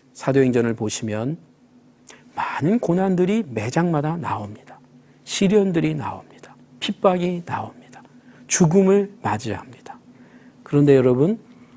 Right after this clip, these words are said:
그 죽음과 시련과 고통을 이길 수 있었던 이유가 있습니다. 그것은 고난이 충만했지만, 시련이 충만했지만 그거보다는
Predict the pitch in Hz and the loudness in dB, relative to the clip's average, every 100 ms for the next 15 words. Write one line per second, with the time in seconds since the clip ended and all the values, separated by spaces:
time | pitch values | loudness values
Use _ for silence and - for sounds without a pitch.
0 | - - 143 - 135 127 120 120 117 - | -8 2 2 4 4 4 4 4 2 2
1 | 131 120 110 110 107 104 131 135 156 170 | 2 4 2 0 -2 0 0 0 0 2
2 | 247 285 - - - - 160 208 208 233 | 2 0 -10 -20 -10 0 2 4 2 2
3 | 208 185 175 190 202 196 - - 156 185 | 2 0 2 2 2 -2 -6 0 4 4
4 | 175 165 - 110 98 - - - - - | 2 -2 -4 -8 -10 -12 -20 -20 -20 -20
5 | - 131 104 - 175 220 - - - - | -10 -4 -4 0 -2 -2 -10 -20 -20 -20
6 | - - 117 110 131 196 262 - - 226 | -16 -6 0 4 6 6 4 0 2 6
7 | 226 208 - 202 247 98 - - - - | 6 6 4 4 6 4 -4 -20 -14 0
8 | - 180 202 226 226 - 220 214 196 180 | 6 8 8 6 2 2 4 6 4 4
9 | 165 156 165 170 - - - - 123 110 | 4 6 4 0 -8 -20 -10 2 4 4
10 | 107 104 104 101 | 2 0 0 -2